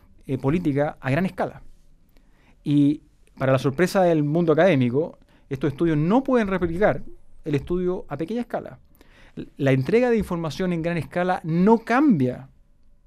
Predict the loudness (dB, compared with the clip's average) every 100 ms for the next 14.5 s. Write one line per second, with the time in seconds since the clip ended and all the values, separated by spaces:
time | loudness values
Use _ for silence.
0 | _ -6 -2 -2 -2 -4 -4 -4 -4 -8
1 | _ _ -4 -2 0 -2 0 -2 -4 -6
2 | -6 -12 -20 -20 _ _ -20 -2 2 4
3 | 4 4 2 2 -2 -2 -8 -20 -20 -4
4 | 2 2 4 2 0 0 -2 -2 -4 -14
5 | -20 -20 -20 _ _ -10 -10 -2 0 0
6 | -4 -10 -6 -2 2 2 2 0 2 4
7 | 4 2 -6 _ _ -18 -6 -2 -2 -4
8 | -8 -12 -8 -6 -4 -2 0 -2 -2 -4
9 | -4 -2 -2 -2 -4 -6 -4 -4 0 -2
10 | -2 -2 -2 -2 -2 -4 -4 -6 -6 -6
11 | -8 -2 2 2 2 -2 -4 -4 -2 0
12 | -2 -2 -2 -2 -2 0 0 0 0 -2
13 | -4 -4 -4 -2 -4 -6 -4 -4 -4 -6
14 | -6 -6 -4 -4